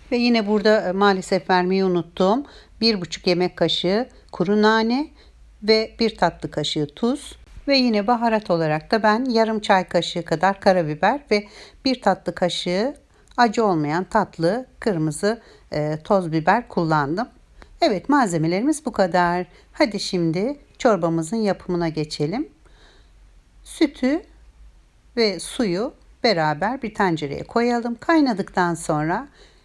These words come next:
eriştelerimizi atalım. Şimdi burada bir püf noktası söyleyeceğim. Ben erişteleri bu şekilde pişirdim.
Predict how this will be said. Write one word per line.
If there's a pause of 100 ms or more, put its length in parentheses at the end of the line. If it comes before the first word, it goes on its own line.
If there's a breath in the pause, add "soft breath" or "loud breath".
(140 soft breath)
eriştelerimizi
atalım. (360 soft breath)
Şimdi
burada
bir
püf
noktası
söyleyeceğim.
Ben (240 loud breath)
erişteleri
bu
şekilde
pişirdim.